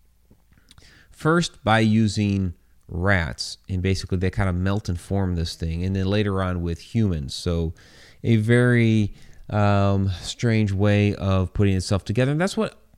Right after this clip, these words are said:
basically the rest of the other kids are doing. Mike, Eleven, um, Lucas, all of them, uh, that's what they're dealing with. Nobody else seems to really even know about the Russians whatsoever until the very end.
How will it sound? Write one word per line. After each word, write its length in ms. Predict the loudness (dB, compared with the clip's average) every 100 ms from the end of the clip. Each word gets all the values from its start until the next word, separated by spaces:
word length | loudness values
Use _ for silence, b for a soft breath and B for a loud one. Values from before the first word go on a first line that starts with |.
| -20 0
basically 460 | 0 0 -2 -2
the 120 | -2 -2
rest 440 | -2 -2 -2 -2
of 80 | 2
the 160 | 2
other 160 | 2 0
kids 260 | -2 -4 -4
are 80 |
doing. 300 | -4 -4 -4
Mike, 400 | -2 0 0 0
Eleven, 640 | 0 0 2 2 0 0 -4 B B B B
um, 560 | -4 -2 0 -2 -4 -8 _ _ _ _ _ _ _ -20 -20 -10 0
Lucas, 480 | 4 4 4 0 0
all 240 | -2 0
of 80 | 2
them, 300 | 2 0 -2 b b b -12
uh, 380 | -4 -2 -2 -4 -8 _ _ -16
that's 400 | -4 -2 -2 -2
what 220 | -2 0
they're 340 | 2 2 0 -2
dealing 600 | -6 0 2 2 0 -2
with. 260 | -6 -10 -16 b b b
Nobody 340 | 2 4 4 4
else 180 | 2
seems 220 | 0 0 0
to 100 | 0
really 260 | 4 4
even 380 | 4 2 0 0
know 220 | 4 4
about 260 | 4 2 -2
the 80 | -4
Russians 480 | -4 -4 -4 -6 -4
whatsoever 840 | -2 -2 -2 -2 0 0 0 -2
until 500 | -4 -2 0 0 -2
the 200 | -2 -4
very 420 | -2 -2 0 2
end. 360 | 2 2 -2